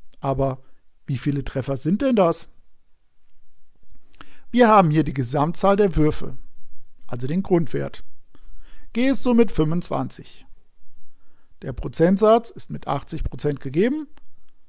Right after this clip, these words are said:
und der Prozentwert W ist gesucht.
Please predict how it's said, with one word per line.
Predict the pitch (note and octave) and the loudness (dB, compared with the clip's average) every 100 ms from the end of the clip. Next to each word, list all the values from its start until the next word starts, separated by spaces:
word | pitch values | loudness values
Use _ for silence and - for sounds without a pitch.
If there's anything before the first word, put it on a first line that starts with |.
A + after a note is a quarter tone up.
| - - - | -20 -12 2
und | B3 C#4 | 4 6
der | A3 | 2
Prozentwert | C3+ - C3 D3+ D3 - C#3 B2 B2 | 2 0 0 -2 -2 -2 -4 -4 0
W | D3+ A3 | 0 0
ist | - F3 - | -2 -4 0
gesucht. | A#3 - D#3 - - | 2 2 0 -4 -6